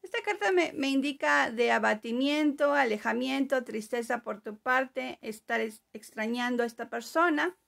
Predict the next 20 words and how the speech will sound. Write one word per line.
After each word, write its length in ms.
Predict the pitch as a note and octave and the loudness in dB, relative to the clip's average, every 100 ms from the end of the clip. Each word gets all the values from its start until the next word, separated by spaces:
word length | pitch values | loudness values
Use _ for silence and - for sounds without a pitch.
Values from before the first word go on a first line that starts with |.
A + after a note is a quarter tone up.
| _ _ _ _ _ | _ _ _ _ _
Y 140 | - - | -10 -4
con 200 | B3 B3+ | -2 -2
esta 260 | C4 C#4 | -2 0
carta 320 | C4+ C4+ C4+ | 2 0 0
del 220 | B3 A3+ G#3+ | 2 2 4
dos 360 | A#3+ A#3+ - | 2 0 -2
de 140 | G#3+ G#3+ | 0 4
bastos, 720 | C4 D4+ C#4+ - B3 C4 - - _ - | 6 6 2 -4 -4 -4 -10 -20 _ -6
me 200 | A#3 A#3+ | -4 -4
dice 240 | A3+ C4 | -4 -4
que 80 | A#3 | -4
hay 80 | A#3+ | -4
posibilidad 840 | C4 B3+ G#3+ G#3 G3+ A3+ A#3 C#4 _ _ _ _ | -6 -6 -6 -4 2 4 4 0 _ _ _ _
de 120 | A3+ | -4
que 120 | A3+ | -2
retomes 580 | G#3+ A3+ A3 D4+ D4+ D4 | -2 -2 0 2 2 0
conversaciones 960 | - A#3 G#3+ G#3+ A3+ G#3+ B3 B3+ B3 - | -6 -2 -2 -2 -6 -2 -2 -2 -6 -8
con 180 | A3+ A3 | -6 -6
esta 280 | A3 B3 | -6 -8
persona. 640 | B3 A#3 - D#4 D#4 E4+ | -6 -6 0 2 4 2